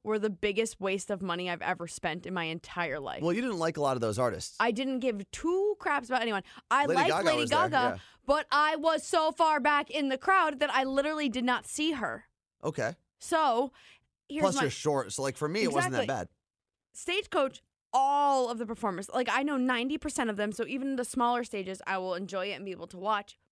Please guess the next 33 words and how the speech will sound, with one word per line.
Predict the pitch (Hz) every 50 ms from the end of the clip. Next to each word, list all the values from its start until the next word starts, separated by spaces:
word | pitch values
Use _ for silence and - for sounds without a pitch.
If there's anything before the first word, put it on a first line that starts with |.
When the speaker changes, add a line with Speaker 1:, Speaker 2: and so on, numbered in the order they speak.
| _ _
Speaker 1:
Plus, | - 359 339 349 370 359 - - - - _ _ _ _ _ _ _ _ _ _ _ _ - 247 220
being | - 311 330 339 349
at | 330 262
a | 180 -
country | - - 247 254 277 - 320 311 302
concert | - - 320 302 311 - - 320 311 311 - _ _ _ _ _ _ _ _ _ _ -
and | 233 247 247
just | 254 233
hanging | 240 240 247 254 269 269 262
out | 247 247 240
in | 202 254
the | 254
crowd | - - 294 254 247 247 254 247 -
is | 254 233
a | 233
little | 220 226 226 233 226
different | 208 196 170 175 240 233 - - 214 196 190 - - _ _ _ _ _ _ _ _ -
than | 202 196 220 220 220
being | 196 220 220 220 220
at | 208 - - _
Lady | - 208 220 214 208 202
Gaga | 180 196 185 190 202 190 156 120
or | 120 147 185
Kendrick | - - - 262 240 214 208 196 - -
Lamar | 190 190 196 196 196 185 170 160
and | 175 175
just | 175 - -
standing | - - 214 190 180 170 143 113
in | 120
the | 120
crowd. | - - 185 - - - - - -
Speaker 2:
Okay. | - - 127 107 123 143 - _ _ _ _ _ _ _ _ _
Why? | - 117 120 101 73 -